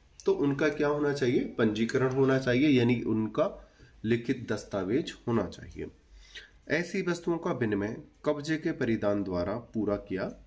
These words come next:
जा सकता है। पॉइंट नंबर है हमारा सिक्स, विनिमय मूल्यहीन होना चाहिए।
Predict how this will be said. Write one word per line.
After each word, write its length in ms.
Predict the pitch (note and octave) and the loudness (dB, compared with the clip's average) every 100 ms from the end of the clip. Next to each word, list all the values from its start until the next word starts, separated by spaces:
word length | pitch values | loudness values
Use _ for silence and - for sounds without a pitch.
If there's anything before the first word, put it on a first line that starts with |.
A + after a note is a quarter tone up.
| C#3 | -4
जा 160 | C3+ | -2
सकता 320 | A#2+ - - | -2 -6 -14
है। 280 | - - - - - - - _ _ _ - - - - - - | -14 -12 -14 -18 -20 -20 -20 _ _ _ -20 -20 -20 -20 -20 -6
पॉइंट 240 | - C#3+ D#3+ | 2 2 2
नंबर 320 | D3+ D3 C#3+ | 0 2 2
है 60 | C#3 | 0
हमारा 280 | A#2+ F2 | -2 -4
सिक्स, 400 | E2+ - D3+ - - _ _ - _ - - - - | -6 -4 -4 -6 -20 _ _ -20 _ -20 -20 -20 -14
विनिमय 580 | G2 G2 E3+ D3 G2+ G2 | -4 0 2 2 0 0
मूल्यहीन 840 | B2+ C3+ C#3+ D#3+ E3 C#3 D#3 F3+ F3+ | 2 4 4 2 2 2 0 -2 -2
होना 220 | C3 B2 | -2 -2
चाहिए। 520 | G2 D#2+ E2 E2 D#2 | -4 -8 -10 -10 -10